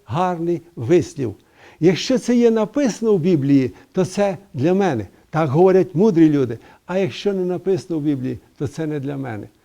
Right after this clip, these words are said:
Тому, друзі дорогі, на дорозі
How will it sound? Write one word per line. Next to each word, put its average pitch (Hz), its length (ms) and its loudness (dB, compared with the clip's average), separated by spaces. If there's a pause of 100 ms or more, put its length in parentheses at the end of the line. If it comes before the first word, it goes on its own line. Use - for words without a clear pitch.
(140)
Тому, 156 240 -4
друзі 135 300 -4
дорогі, 120 320 -10 (580)
на 123 420 -4 (440)
дорозі 185 500 0